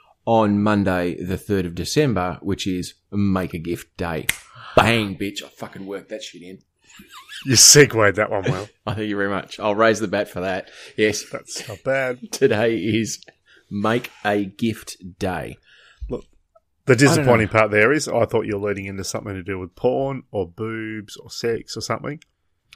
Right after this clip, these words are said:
Speaker 2: and you turned that around from porn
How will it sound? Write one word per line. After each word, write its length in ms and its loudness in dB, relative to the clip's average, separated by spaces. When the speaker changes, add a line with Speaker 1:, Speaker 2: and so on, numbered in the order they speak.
Speaker 2:
and 120 0
you 80 0
turned 380 -2
that 120 2
around 680 -2
from 200 -6
porn 520 0